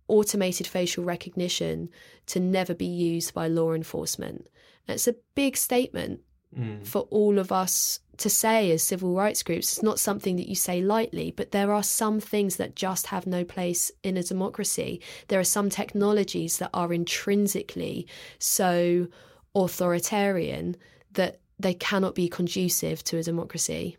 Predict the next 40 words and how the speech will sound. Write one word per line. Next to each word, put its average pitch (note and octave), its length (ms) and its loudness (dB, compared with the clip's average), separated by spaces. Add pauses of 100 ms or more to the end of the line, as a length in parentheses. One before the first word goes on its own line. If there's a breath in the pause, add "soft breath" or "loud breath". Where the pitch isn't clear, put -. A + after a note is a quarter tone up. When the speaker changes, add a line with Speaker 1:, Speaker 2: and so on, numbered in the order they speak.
(140)
Speaker 2:
So B2+ 120 -2
you B2 140 0
just A2+ 160 -4
think G#2+ 100 -6
it G#2+ 80 -8
should - 140 -14
be G#2+ 80 -6
scrapped? - 340 -8 (320)
Speaker 1:
Absolutely. F3+ 840 -2 (240)
Speaker 2:
Mm. A#2 120 -4
Speaker 1:
It - 100 -4
should F3 240 -4
be. E3 280 -6 (120)
Speaker 2:
Are, A#2+ 100 -2
are B2+ 120 2
there B2+ 120 2
other B2 200 2
ways A2+ 220 0
the G#2+ 60 -10
state - 440 -8
could G#2 160 -12
use G#2+ 160 -10
this G#2 100 -8
technology? G#2 680 -10
Speaker 1:
Well, B3 340 6
to B3+ 180 4
answer C#4 180 2
that C4 160 0
question, A2 720 -4
I G3 140 0
think G3 220 0
we G3+ 80 -2
just G#3+ 140 -2
have F#3+ 100 -8
to G#3 100 0
look G#3 240 2
at G#3 80 -4
the G3 80 -2
way F#3+ 320 2
that F3+ 260 -2